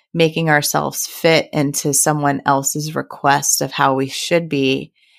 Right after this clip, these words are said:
And so all of that in this decision happened. I took a pay cut,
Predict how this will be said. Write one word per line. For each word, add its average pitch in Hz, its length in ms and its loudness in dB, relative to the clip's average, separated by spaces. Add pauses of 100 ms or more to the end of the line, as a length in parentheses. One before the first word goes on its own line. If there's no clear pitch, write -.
(340)
And 151 300 2
so 147 960 2 (380)
all 202 360 6
of 160 200 0
that 151 540 4
in 156 200 0
this 139 240 -2
decision 156 580 0
happened. 143 880 0
I 143 600 2
took 160 260 -4
a 196 60 -4
pay 156 280 -2
cut, 160 460 4